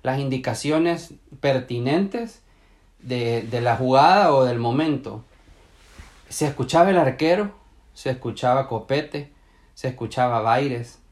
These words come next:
escuchábamos al técnico de ellos.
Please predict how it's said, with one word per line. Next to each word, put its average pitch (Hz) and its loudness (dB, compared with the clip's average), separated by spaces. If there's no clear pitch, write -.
escuchábamos 120 -2
al 117 -4
técnico 123 -4
de 113 -4
ellos. 123 -8